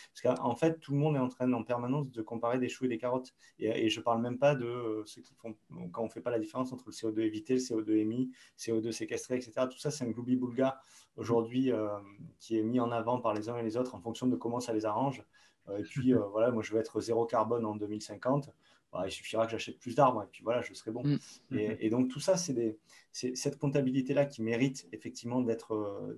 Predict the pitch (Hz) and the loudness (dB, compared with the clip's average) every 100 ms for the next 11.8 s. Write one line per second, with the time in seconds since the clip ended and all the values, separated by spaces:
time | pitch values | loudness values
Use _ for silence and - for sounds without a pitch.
0 | - - - 101 98 - - 113 127 190 | -10 -12 -10 -10 -8 -8 -4 -2 -2 -4
1 | - 113 110 - 110 107 107 - 107 101 | -6 -6 -6 -4 -2 -2 -4 -4 -4 -6
2 | 98 - - - - 98 98 123 135 143 | -10 -20 -20 -20 -10 -8 -4 0 2 2
3 | 131 113 104 - - 98 95 87 85 - | 2 0 -2 -4 -4 -4 -4 -8 -10 -14
4 | - - 95 92 92 - - - _ _ | -12 -8 -4 -4 -4 -6 -12 -18 _ _
5 | _ - - 147 - 139 147 131 113 117 | _ -18 -2 -2 0 0 2 2 0 -2
6 | - 113 135 175 117 - 127 127 - 117 | 0 2 2 0 -2 -2 -2 -2 -4 0
7 | 151 175 - - - 107 110 107 110 110 | 2 2 -2 -10 0 2 2 0 -2 0
8 | 107 117 110 151 160 - 120 - 123 156 | -2 -2 0 2 2 0 -4 2 4 4
9 | 160 - 117 113 117 131 135 143 127 110 | 2 -2 -2 0 0 2 4 6 6 6
10 | - 110 110 113 143 123 104 - - _ | 2 2 4 8 10 10 8 0 -20 _
11 | - - 160 165 - 139 147 160 | -10 4 6 6 8 10 10 8